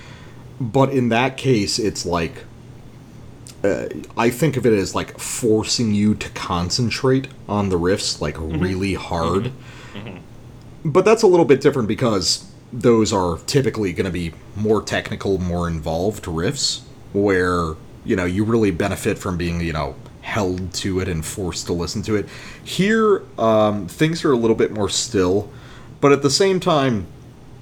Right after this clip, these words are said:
Speaker 1: um, to kind of pan back and talk about my issues with this record as a whole, this track and the following track in particular feel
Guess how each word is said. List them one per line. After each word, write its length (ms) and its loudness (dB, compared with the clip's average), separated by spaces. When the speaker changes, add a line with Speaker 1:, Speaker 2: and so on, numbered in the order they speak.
Speaker 1:
um, 480 -2
to 320 4
kind 160 0
of 100 -2
pan 340 0
back 440 -2
and 160 -4
talk 220 0
about 180 0
my 100 0
issues 580 -2
with 120 -2
this 160 -4
record 200 -2
as 80 -4
a 40 -4
whole, 220 -4
this 420 2
track 460 0
and 100 -2
the 60 -4
following 440 0
track 340 -2
in 160 -2
particular 760 -2
feel 760 -2